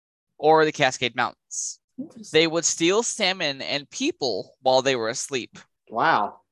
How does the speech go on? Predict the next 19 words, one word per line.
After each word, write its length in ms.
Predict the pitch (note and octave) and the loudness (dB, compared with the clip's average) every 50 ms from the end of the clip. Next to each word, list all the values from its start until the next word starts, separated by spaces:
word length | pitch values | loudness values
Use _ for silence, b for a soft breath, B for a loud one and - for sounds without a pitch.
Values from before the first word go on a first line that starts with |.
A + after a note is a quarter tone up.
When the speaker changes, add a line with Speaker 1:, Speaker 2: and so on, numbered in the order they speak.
| _ | _
Speaker 3:
rude. 440 | C#3 C3+ D3+ F3 F3 C#3+ C3+ C#3+ C3+ | -8 -2 0 2 2 2 0 2 2
Speaker 1:
Yeah. 380 | C3+ C3 B2+ B2+ B2 A#2 A2 G2+ _ _ _ _ _ _ | 4 4 6 6 4 4 2 0 _ _ _ _ _ _
Speaker 3:
Those 200 | - E3 F3 - | -2 -2 -2 0
salmon 280 | - F3+ F3+ F#3+ F3+ E3+ | 0 0 2 2 0 -2
are 100 | D3 B2 | -6 -8
trying 240 | - - G3+ E3 D#3 | -6 -4 -4 -4 -2
to 80 | C#3 B2+ | -2 -4
live 240 | B2+ C#3+ E3+ F3 - | -2 -2 -2 0 0
their 180 | D#3 D#3 E3 D#3+ | 0 0 0 0
lives. 460 | D#3 C#3 A#2 A2 G#2+ G#2 B2 B2+ - - _ _ _ _ _ _ _ _ _ - | -2 -4 -6 -6 -6 -8 -8 -12 -14 -18 _ _ _ _ _ _ _ _ _ -16
Speaker 2:
Mm-hmm. 460 | C#4 D4+ D#4 D4+ _ E4+ F4 F4 F4+ | -14 -14 -14 -12 _ -10 -8 -6 0
Speaker 1:
This 200 | F4+ F3+ G3 - | 0 0 0 0
was 120 | A#3+ A3 - | -8 -10 -4
also 380 | - - F#3+ F#3+ G#3+ - - B3 | 2 4 4 4 4 2 -2 -6
the 80 | A3 G#3+ | -6 -4
first 300 | - G3 F3 F3+ - - | 0 2 0 2 0 -2
time 180 | F#3+ F#3 C3 | -2 -2 -2
a 140 | G2 A2 C#3+ | -2 -6 -6
footprint 840 | - - - - - F4 A4 - _ - E3+ C#3+ A2+ G2 - - | -6 -10 -14 0 2 2 2 2 _ -2 0 0 0 -2 -6 -18